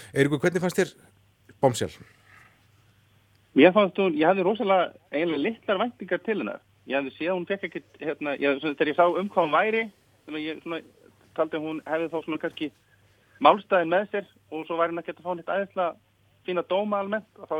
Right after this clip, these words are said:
Speaker 2: hérna, hér, hún segi þetta væri, þá gæti nú ekki verið góð, en svo var hún nú talsvert skárri heldur en ég átti von á. Hérna, mér fannst
Speaker 1: Já.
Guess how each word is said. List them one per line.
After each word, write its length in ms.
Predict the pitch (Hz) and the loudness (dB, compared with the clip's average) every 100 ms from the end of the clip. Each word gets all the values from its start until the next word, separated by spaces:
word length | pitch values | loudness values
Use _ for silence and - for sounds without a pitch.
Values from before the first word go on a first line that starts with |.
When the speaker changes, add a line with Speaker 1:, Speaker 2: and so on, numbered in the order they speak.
| 156 | -4
Speaker 2:
hérna, 180 | 165 151 | -6 -4
hér, 160 | 175 | -4
hún 120 | 160 156 | -4 -4
segi 200 | 175 160 | -4 -2
þetta 240 | 165 165 | -4 0
væri, 220 | 180 160 - _ _ _ _ _ _ 139 | 0 0 -8 _ _ _ _ _ _ -4
þá 20 | 127 | 4
gæti 320 | 165 214 - | 4 4 -2
nú 100 | 156 156 | -4 -4
ekki 140 | 151 | -2
verið 180 | 160 156 | -4 -2
góð, 100 | 147 | -2
en 80 | 110 | -2
svo 100 | 143 | 4
var 160 | 147 190 | 4 4
hún 80 | 196 | -2
nú 60 | 196 | -8
talsvert 260 | 185 180 - | -10 -10 -2
skárri 240 | 202 180 | -2 0
heldur 240 | 170 165 160 | -4 -4 -4
en 80 | |
ég 160 | 156 151 _ _ _ - | -4 -6 _ _ _ -6
átti 280 | 165 - 156 | -6 -4 -2
von 220 | 196 107 | -2 -2
á. 80 | 95 _ _ 123 | -10 _ _ -10
Hérna, 260 | 143 135 | -8 -6
mér 140 | 135 147 | -4 -4
fannst 160 | 151 | -4
Speaker 1:
Já. 100 | 107 | -6